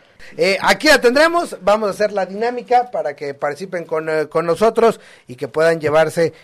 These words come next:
esta de regalo. La próxima semana la estaremos regalando y simplemente, Jesús, pues invitar a toda la gente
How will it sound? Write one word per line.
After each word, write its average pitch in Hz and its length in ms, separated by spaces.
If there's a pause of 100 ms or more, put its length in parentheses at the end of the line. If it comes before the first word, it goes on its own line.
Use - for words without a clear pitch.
esta 156 440
de 139 180
regalo. 123 360
La 123 120
próxima 147 400
semana 151 340
la 139 80
estaremos 147 400
regalando 196 640
y 175 320
simplemente, 208 560
Jesús, 175 340
pues 165 160
invitar 147 380
a 170 60
toda 156 240
la 160 100
gente 175 460